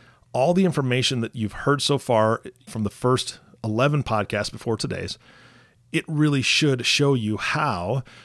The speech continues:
to choose a financial advisor or why it's so important, because of all that information, you have to have somebody who's highly educated, knows and understands all the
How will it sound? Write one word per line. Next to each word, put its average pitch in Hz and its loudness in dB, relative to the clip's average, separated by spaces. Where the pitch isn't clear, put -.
to - -6
choose 107 0
a 101 -6
financial 101 -4
advisor 98 -4
or 117 -4
why 113 0
it's 113 -4
so 104 -2
important, 98 -2
because 98 -8
of - -8
all 110 -2
that 107 -2
information, 110 -4
you 113 -2
have 123 -2
to 123 0
have 107 0
somebody 101 -2
who's 92 -6
highly 107 -2
educated, 123 -2
knows 110 0
and 117 -2
understands 113 -2
all 113 0
the 120 0